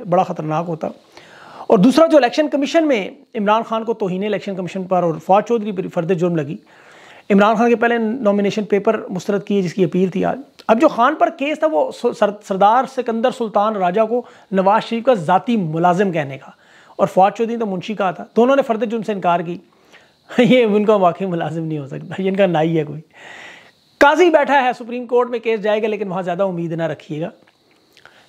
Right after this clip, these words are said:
देखिए, असल में मामला क्या, इलेक्शन के बाद क्या होगा, आईएमएफ़ से पैसे कहाँ से मिलेंगे, मईशत कैसे चलेगी? देखिए, इलेक्शन करवाने से तो मईशत संभलती है ना। दो हज़ार चौबीस में महंगाई और मुआशी मुश्किलात का इतना बड़ा जिन बाहर आएगा कि रुपया दुनिया की आगे बदतरीन करेंसियों में।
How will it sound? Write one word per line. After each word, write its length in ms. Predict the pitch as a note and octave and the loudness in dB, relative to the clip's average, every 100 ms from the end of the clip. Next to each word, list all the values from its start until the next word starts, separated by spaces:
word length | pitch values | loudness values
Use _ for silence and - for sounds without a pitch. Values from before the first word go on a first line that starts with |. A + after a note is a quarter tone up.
| - | 2
देखिए, 260 | B3+ E4 | 4 6
असल 400 | C4+ - G#3+ C#4 | 4 2 2 4
में 320 | C#4 C4+ C#4+ - _ _ _ _ _ - - - | 4 4 2 -4 _ _ _ _ _ -20 -10 2
मामला 400 | F#3 G#3+ A3+ A3 | 4 6 4 2
क्या, 140 | F#3 | 2
इलेक्शन 280 | F3+ F#3+ B3 | -2 -2 -4
के 60 | A#3+ | -2
बाद 180 | A#3+ A#3+ | 0 0
क्या 120 | A#3+ | 0
होगा, 200 | E3+ - | -2 -2
आईएमएफ़ 300 | G3 A3 A#3 | 0 0 0
से 80 | A#3+ | -2
पैसे 280 | A3+ G#3+ B3 | -2 -2 -2
कहाँ 180 | G#3+ | -4
से 120 | G3+ G3 | -4 -6
मिलेंगे, 340 | E3+ E3 D#3 G3+ | -8 -8 -10 -2
मईशत 360 | F3+ G#3+ B3 | 2 2 2
कैसे 220 | A#3+ F#3+ G#3+ | 0 -2 -2
चलेगी? 360 | F#3+ D#3+ D#3+ - - - - | -4 -4 -6 -12 -20 -8 0
देखिए, 160 | A#3+ | 4
इलेक्शन 280 | D4+ C4 D#4 | 4 4 4
करवाने 280 | D4 C4+ C4+ | 4 4 2
से 80 | C#4 | 0
तो 100 | D#4 | 0
मईशत 280 | C4 C4+ E4 | 0 0 -2
संभलती 440 | - F3+ D3+ E3 | -2 -2 -4 -6
है 80 | F#3+ | -6
ना। 200 | B3+ G3+ | -8 -10
दो 160 | D#3+ G3+ | 0 4
हज़ार 140 | A#3 A#3 | 4 2
चौबीस 420 | A#3+ A3+ C4+ B3 | 2 0 -2 -6
में 220 | F#3+ C4+ - _ _ _ - | -8 -8 -14 _ _ _ -2
महंगाई 560 | F#3 A3+ A3+ A3+ D#4 D4+ - - | 2 2 4 4 2 -2 -8 0
और 220 | D4 D#4 | 2 2
मुआशी 360 | B3+ B3 A#3+ D4 | 2 0 0 -4
मुश्किलात 480 | C4+ - A#3 A#3 | -8 -4 0 0
का 80 | A#3 | -2
इतना 320 | - - D#4 E4 | -4 0 2 4
बड़ा 160 | D#4+ | 2
जिन 200 | A3+ B3 | 0 -2
बाहर 220 | A#3 G#3+ | -2 0
आएगा 240 | G3 F#3+ A3 | -2 -4 -6
कि 180 | A3+ G#3 E3+ | -6 -8 -8
रुपया 340 | F#3 A3 A#3+ | -6 -2 0
दुनिया 240 | A#3 G3 A#3 | 0 -4 -6
की 140 | A3+ | -6
आगे 300 | B3 A3+ C4+ | -2 0 0
बदतरीन 380 | C4+ C4 A#3+ A3 | 0 -2 -2 -6
करेंसियों 400 | G#3+ F3 - E3+ | -6 -10 -10 -10
में। 120 | D3 | -10